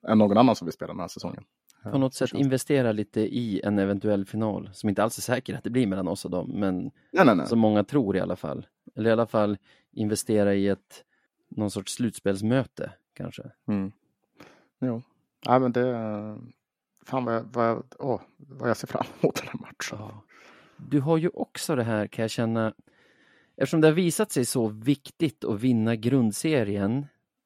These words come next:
Speaker 2: de senaste
Speaker 1: Mm.
Speaker 2: säsongerna i Hockeyallsvenskan, även om jag tycker Manne hade ett bra resonemang i Supermåndag den här veckan om att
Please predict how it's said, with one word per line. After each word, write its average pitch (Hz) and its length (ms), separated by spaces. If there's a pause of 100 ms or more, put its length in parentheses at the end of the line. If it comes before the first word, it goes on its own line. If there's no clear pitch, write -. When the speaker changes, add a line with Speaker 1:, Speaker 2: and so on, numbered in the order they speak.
Speaker 2:
de 101 140
senaste 98 420
Speaker 1:
Mm. 123 120
Speaker 2:
säsongerna 98 540
i 95 40
Hockeyallsvenskan, 95 880 (360)
även 113 140
om 143 60
jag 135 80
tycker 117 180
Manne 123 280
hade 104 160
ett - 80
bra 123 280
resonemang 98 600
i 98 260
Supermåndag 107 640
den 90 140
här 92 120
veckan 90 340
om 90 180
att 85 120